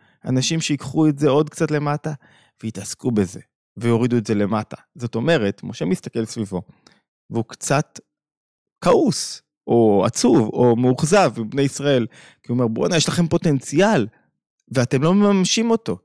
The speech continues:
אתם לא מספיק מוכשרים כמו שחשבתי. מ-, מ-, הרי חשבתי שאתם יכולים לקבל ממני ולעוף עם זה קדימה." מה אומר לו יתרו? "לא עובד ככה."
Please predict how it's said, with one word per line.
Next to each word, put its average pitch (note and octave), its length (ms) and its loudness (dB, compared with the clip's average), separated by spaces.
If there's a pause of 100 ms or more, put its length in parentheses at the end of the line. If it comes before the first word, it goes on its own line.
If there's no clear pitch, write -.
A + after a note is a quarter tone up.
(500)
אתם F#2+ 200 0
לא A2 100 4
מספיק D3 360 0
מוכשרים C#3 480 -2
כמו C#3+ 160 -4
שחשבתי. F#2+ 640 -8 (680)
מ-, D3 340 -6
מ-, G#2+ 60 -4 (120)
הרי A2 480 -4
חשבתי B2 640 -2
שאתם G#2+ 240 -4
יכולים D3 220 -2
לקבל C#3 280 2
ממני A#2 360 0
ולעוף C3 380 0
עם A#3+ 80 2
זה G#3+ 100 4
קדימה." G#3+ 380 0 (1080)
מה A2+ 60 0
אומר C3 220 2
לו B2 120 4
יתרו? A2+ 320 0 (760)
"לא G#2+ 80 0
עובד F#2+ 220 -4
ככה." - 260 -6